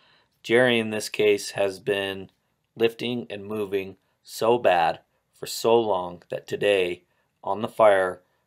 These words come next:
was finally the day that it got the best of him.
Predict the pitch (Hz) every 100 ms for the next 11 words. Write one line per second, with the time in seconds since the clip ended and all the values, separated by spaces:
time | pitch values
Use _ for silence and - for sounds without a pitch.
0 | _ - - 104 101 101 101 98 98 98
1 | 92 92 101 92 - 95 92 - 87 82
2 | 80